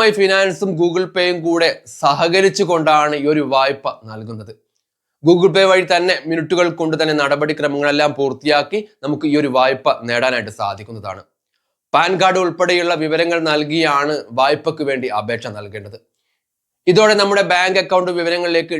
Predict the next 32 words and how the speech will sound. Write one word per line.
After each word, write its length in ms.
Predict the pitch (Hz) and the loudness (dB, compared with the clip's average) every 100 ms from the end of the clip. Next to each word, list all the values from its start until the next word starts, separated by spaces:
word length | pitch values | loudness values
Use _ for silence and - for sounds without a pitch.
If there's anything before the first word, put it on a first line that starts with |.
| 139 | -4
ഡി 80 | 151 165 | 0 0
എം 40 | 170 | 0
ഐ 60 | 156 | -2
ഫിനാൻസിന്റെ 480 | 151 151 147 156 143 123 127 | 0 -2 -2 -4 -4 -2 -2
ആക്സസ് 280 | 135 - 151 | -2 -4 -4
ലഭിക്കും. 360 | 139 120 123 190 - _ _ 180 | -4 -4 -4 -8 -10 _ _ 2
തുടർന്ന് 280 | 180 196 196 | 2 4 0
നിമിഷങ്ങൾക്കുള്ളിൽ 680 | 175 165 185 185 175 170 170 165 | 0 -2 0 0 0 0 0 0
തന്നെ 160 | 156 123 | -2 -2
നമ്മുടെ 220 | 139 147 147 - | -4 -2 -4 -4
ക്രെഡിറ്റ് 240 | 139 139 | -6 -6
സ്കോറും 400 | - 156 160 190 - _ _ | -4 0 0 -2 -6 _ _
ക്രെഡിറ്റ് 320 | 175 180 170 156 | -2 -2 -4 -4
ഹിസ്റ്ററിയും 460 | 160 - 175 170 156 | -4 -2 0 2 0
ഒക്കെ 140 | 151 | -2
പരിശോധിച്ച് 640 | 131 135 135 151 151 139 202 - _ _ 165 | -2 -2 -2 -2 -2 -2 -4 -6 _ _ -2
എത്ര 220 | 185 - 226 160 | 0 2 2 4
തുക 140 | 185 190 | 2 4
വരെ 120 | 185 180 | 2 2
നമുക്ക് 300 | 170 165 165 139 | -2 -4 -6 -4
അനുവദിക്കുമെന്ന് 720 | 143 147 165 160 160 147 135 151 - 107 | -4 -2 -2 -4 -6 -6 -6 -8 -10 -6
കാണിക്കും. 360 | 101 107 107 90 | -6 -6 -12 -20
അതിൽ 140 | 95 _ _ _ - | -20 _ _ _ 0
എട്ട് 280 | 214 214 269 254 | 0 2 2 2
ലക്ഷം 260 | 233 240 | 2 2
രൂപ 220 | 214 208 202 | 2 2 0
വരെ 140 | 208 | 0
വായ്പ 460 | 175 175 185 175 196 | 0 0 0 -2 -2
നൽകുമെന്ന് 580 | 175 165 165 175 165 117 139 | 0 0 -2 -4 -4 -4 -2
പറയുന്നുണ്ട് 520 | 139 156 160 143 139 | 0 0 -2 -2 -2
എങ്കിലും 420 | 135 120 135 - - _ 147 | -2 -4 -4 -6 -10 _ -2
ഉയർന്ന 380 | 160 175 175 | 2 2 2